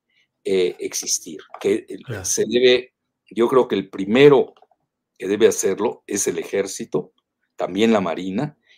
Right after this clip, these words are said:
Speaker 1: y ya no se diga el, eh, la parte civil, porque tú lo sabes mejor que nadie, los, eh, militares tienen sus propios tribunales.
Speaker 2: Claro.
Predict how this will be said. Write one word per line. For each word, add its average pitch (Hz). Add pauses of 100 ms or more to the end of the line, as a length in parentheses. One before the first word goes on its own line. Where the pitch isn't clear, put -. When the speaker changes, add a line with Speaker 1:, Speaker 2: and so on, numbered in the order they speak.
Speaker 1:
y 147
ya 135
no 127
se 92
diga 92 (320)
el, 87
eh, 85
la 95
parte -
civil, 143
porque 110 (340)
tú 131
lo 139
sabes 110
mejor -
que 131
nadie, 165 (280)
los, 98
eh, 90
militares 95
tienen 92
sus -
propios -
tribunales. 92 (760)
Speaker 2:
Claro. 101